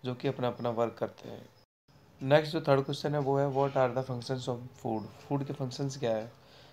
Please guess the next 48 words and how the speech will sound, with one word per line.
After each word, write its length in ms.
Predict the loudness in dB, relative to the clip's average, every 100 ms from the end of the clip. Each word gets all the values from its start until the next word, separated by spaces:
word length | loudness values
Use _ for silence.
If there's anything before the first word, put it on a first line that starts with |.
| -12
तो 80 | -4
देखो 180 | 0 2
भैया, 180 | 2 0
food 260 | -2 -2
के 100 | -2
तो 120 | -2 0
बहुत 220 | 0 -2
functions 480 | -6 -2 -4 -2 -2
है। 160 | -4 -4 -16 -20 -20 -20 -20 -20 -4
पहला 200 | 0 2
function 320 | 2 0 0
देखो, 220 | 0 -4
food 200 | -2 0
is 200 | 0 0
source 260 | -2 -2 -4
of 100 | -2
energy 340 | -4 -4 -4 -6 -10 -20 -20 _
to 120 | -2 2
body, 220 | 2 0
यानी 200 | -2 -2
food 300 | -2 -2 -2
हम 220 | -4 -2
यूज़ 300 | -2 -2 -6
करते 300 | -8 -10 -4
हैं 120 | -4
तो 120 | -2 -2
हमें 180 | -2
एनर्जी 300 | -2 -4 -6
मिलती 320 | -6 -6 -6 -10
है, 240 | -10 -12 -16 _
ठीक 140 | -12 -8
है। 100 | -8 -12 -20 -20 -20 -20 -2
और 80 | 0
एनर्जी 400 | 2 2 2 0
का 100 | 0
यूज़ 240 | 0 0 -2
हम, 140 | -4
अ, 540 | -6 -10 -2 4 6 4 2
different 300 | -4 -4 -4
type 160 | -6 -4
के 60 |
वर्क 200 | -2 -2
को 120 | -4
करने 300 | -6 -4 -4
में 240 | -4 -6 -8 -10
यूज़ 260 | -10 -8 -6
करते 280 | -8 -6 -6
हैं 280 | -6 -8